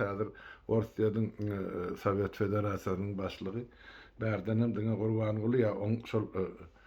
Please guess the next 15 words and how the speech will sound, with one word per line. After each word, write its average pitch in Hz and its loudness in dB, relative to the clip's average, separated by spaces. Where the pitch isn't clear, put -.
nökerleri 104 2
ýaňky 92 -4
bir 98 -2
aýdaýly 87 -2
medeniýet 117 4
ministirligi 113 2
ýa 98 2
bilim 113 4
ministirligi 98 0
gatnaşygy 92 -4
edýändir. 82 -14
Ýogsam 113 4
şol 110 0
göz 147 6
ödip 156 0